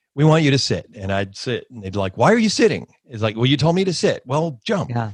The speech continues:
Speaker 1: <laughs> It was like that kind of, like,
Speaker 2: Yeah,
Speaker 1: mind
Speaker 2: for, for some of us, he was just a continuation of what was already there.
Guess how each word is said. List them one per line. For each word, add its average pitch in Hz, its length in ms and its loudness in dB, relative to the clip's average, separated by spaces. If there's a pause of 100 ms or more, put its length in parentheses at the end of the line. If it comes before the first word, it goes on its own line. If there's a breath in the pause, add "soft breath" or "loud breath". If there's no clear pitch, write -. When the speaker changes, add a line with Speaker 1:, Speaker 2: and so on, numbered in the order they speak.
Speaker 1:
<laughs> - 0 -
It 180 320 -2
was 127 160 0
like 110 200 -2
that 123 220 -2
kind 127 240 -4
of, 107 100 -8
like, 196 220 -6
Speaker 2:
Yeah, 240 220 2
Speaker 1:
mind 208 60 -4
Speaker 2:
for, 220 200 4 (120)
for 254 180 2
some 302 220 0
of 247 100 4
us, 180 160 2
he 233 260 0
was 202 220 2
just 202 200 0
a - 40 -2
continuation 175 720 0
of 143 160 -2
what 151 140 0
was 151 120 -2
already 139 260 0
there. 135 500 0